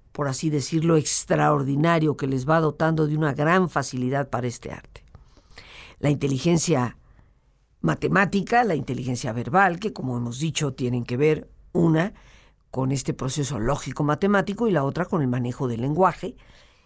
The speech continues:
y lo que viene a ser la literatura. La inteligencia interpersonal, que está sumamente relacionada con lo que conocemos como inteligencia emocional.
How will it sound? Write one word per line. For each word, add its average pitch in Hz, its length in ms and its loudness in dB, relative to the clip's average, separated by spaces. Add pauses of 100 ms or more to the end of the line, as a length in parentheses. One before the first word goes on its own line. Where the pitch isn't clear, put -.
(160)
y 151 80 0
lo 156 100 2
que 135 120 -4
viene 135 200 2
a 120 40 2
ser 123 180 -2
la 120 100 -2
literatura. 113 840 -2 (1400)
La 196 80 4
inteligencia 294 920 2
interpersonal, 139 1300 0 (1200)
que - 80 -2
está 214 200 0
sumamente 214 680 0
relacionada 160 760 0 (300)
con 151 240 2
lo 139 160 0
que - 100 -14
conocemos 151 560 -2
como 123 540 -4 (260)
inteligencia 143 720 0
emocional. 214 520 2